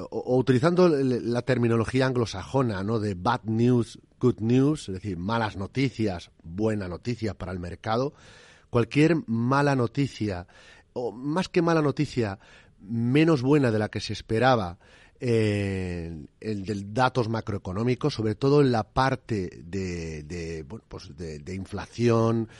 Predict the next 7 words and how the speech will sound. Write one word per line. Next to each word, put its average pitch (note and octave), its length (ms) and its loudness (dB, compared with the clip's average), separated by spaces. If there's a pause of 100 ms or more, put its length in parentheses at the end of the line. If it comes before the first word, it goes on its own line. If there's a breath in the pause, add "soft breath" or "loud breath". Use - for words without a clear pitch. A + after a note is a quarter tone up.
(200 loud breath)
en G#2+ 160 -6
la G2+ 120 -6
parte A#2 440 0
sobre G#2 320 -2
todo A2 340 4
de, G#2 300 0
de, F#2+ 540 -4